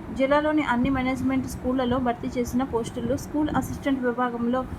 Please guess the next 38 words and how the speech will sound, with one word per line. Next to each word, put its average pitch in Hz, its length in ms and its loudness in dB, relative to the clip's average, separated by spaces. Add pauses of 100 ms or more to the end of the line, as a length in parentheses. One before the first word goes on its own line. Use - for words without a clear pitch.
(280)
ఇంగ్లీష్ 269 380 2
ఎనభై 240 280 2
మూడు, 247 280 2
హిందీ 254 320 2
పద్దెనిమిది, 247 480 0
తెలుగు 240 260 -2
ముప్పై 240 300 -2
ఒకటి, 233 200 0
ఉర్దూ 240 360 -2
ఐదు, 240 260 -2
బయాలజీ 240 440 0
అరవై 226 260 -2
రెండు, 233 240 0
మ్యాథ్స్ 240 440 -2
అరవై 233 220 -2
నాలుగు, 226 300 -2 (380)
ఫిజికల్ 285 400 0
డైరెక్టర్లు 262 480 -2
నూట 233 280 -2
ఐదు, 247 260 -2
ఫిజికల్ 247 360 -4
సైన్స్ 247 360 -2
డెబ్బై 214 280 -2
ఐదు, 220 220 -2
సోషల్ 240 480 -2
నూట 214 220 -2
ఒకటి 220 220 -4
పోస్టులు 254 400 -2
ఉన్నాయి. 220 340 0 (140)
అలాగే 226 320 -2 (360)
ఎస్జిటి 285 440 0 (100)
తెలుగు 262 320 0 (100)
నూట 233 240 -2
తొమ్మిది, 247 300 2 (120)
ఉర్దూ 254 240 2
పోస్టులు 254 400 -2
నాలుగు, 233 320 0 (120)
మొత్తం 240 280 -4